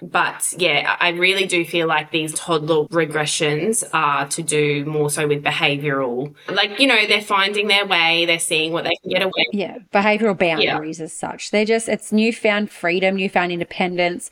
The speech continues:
Speaker 2: testing what they can and can't get away with. And we do, I know, like you just said, Beck, like, we <laughs> literally want to do everything to
Speaker 1: Mm.
Speaker 2: avoid a meltdown and conflict, and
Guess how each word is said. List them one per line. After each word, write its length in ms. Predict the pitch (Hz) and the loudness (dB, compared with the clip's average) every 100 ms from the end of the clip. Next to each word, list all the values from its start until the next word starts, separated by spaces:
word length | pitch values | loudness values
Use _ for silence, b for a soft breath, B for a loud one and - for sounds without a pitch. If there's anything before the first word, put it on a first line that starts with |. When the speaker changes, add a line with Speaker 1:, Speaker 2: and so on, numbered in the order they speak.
| B B B B | B B B B
Speaker 2:
testing 460 | - 214 - 220 196 | -2 0 2 0 2
what 160 | 190 190 | 2 0
they 100 | 180 | 0
can 220 | - 180 | 0 -2
and 100 | 180 | -4
can't 240 | - 170 | -6 -2
get 120 | 170 | 0
away 280 | 165 175 165 | 2 2 2
with. 240 | 165 170 170 | 0 -2 -2
And 160 | 196 202 | 0 2
we 120 | 202 - | 0 0
do, 480 | - 226 226 226 226 | 0 2 4 2 2
I 140 | 190 185 | 0 0
know, 260 | 180 185 | 2 2
like 220 | 165 - 190 | 2 0 -2
you 60 | |
just 160 | 170 - | -4 -2
said, 160 | 175 | 0
Beck, 220 | 170 175 185 | 0 0 0
like, 100 | 170 | 2
we 140 | 185 | 4
<laughs> 100 | 175 | 4
literally 420 | - - 330 285 - | 4 2 2 2 4
want 140 | 269 | 4
to 60 | 247 | 4
do 180 | - 254 | 4 4
everything 420 | 233 240 240 220 | 4 2 2 2
to 60 | 220 | 2
Speaker 1:
Mm. 140 | 208 | 2
Speaker 2:
avoid 420 | 202 - - 214 B B B - | 2 2 2 -2 B B B -2
a 120 | 208 | 2
meltdown 640 | 196 269 214 - 196 202 | 2 0 0 0 0 -2
and 180 | 202 185 | -4 -4
conflict, 500 | 202 - 202 - - | -2 -2 -4 -4 -2
and 240 | 196 190 | -2 -4